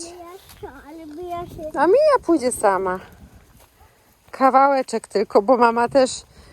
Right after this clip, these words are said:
Speaker 2: nie lubi takich przestrzeni, bo mamie się w głowie zakręci. Tam do końca nie pójdziemy, wiesz?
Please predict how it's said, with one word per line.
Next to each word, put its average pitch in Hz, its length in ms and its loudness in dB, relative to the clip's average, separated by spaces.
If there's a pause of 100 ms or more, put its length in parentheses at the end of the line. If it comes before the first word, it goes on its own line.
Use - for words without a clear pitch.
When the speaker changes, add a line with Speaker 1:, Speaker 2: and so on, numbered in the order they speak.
(600)
Speaker 2:
nie 233 140 0
lubi 233 300 -2
takich 202 360 -2
przestrzeni, 294 840 0
bo 285 380 4
mamie 262 320 -6
się 262 120 -6
w 240 40 -8
głowie 208 320 0
zakręci. 196 500 -8
Tam 233 200 -4
do 247 100 -4
końca 262 300 -4
nie 254 160 -4
pójdziemy, 202 500 -6
wiesz? 247 300 -6